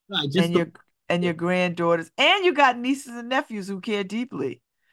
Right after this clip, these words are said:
Speaker 2: who would step in, I'm sure, for Uncle Harry.
Speaker 1: That's what I don't want, you know, but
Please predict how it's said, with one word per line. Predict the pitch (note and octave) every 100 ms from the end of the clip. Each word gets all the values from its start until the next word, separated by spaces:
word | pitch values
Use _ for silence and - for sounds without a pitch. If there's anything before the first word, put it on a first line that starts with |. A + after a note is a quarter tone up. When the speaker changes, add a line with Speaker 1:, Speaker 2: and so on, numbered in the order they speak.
| _ _
Speaker 2:
who | C4+ B3 A#3
would | G#3
step | - - B3 C4 A#3
in, | G3 F3
I'm | F3 E3+
sure, | - - G#4+ B4 C4 F3 - _ _ _ _ _ _ _ -
for | -
Uncle | E3+ F3 D#3+
Harry. | E3 D3+ C#3 F2 - _ _ _ _ _ _ -
Speaker 1:
That's | G#2+ -
what | B2+
I | A#2+
don't | A#2 A2
want, | A#2+ G2 _ -
you | G#2
know, | F#2+ F#2+ _ _ -
but | F2+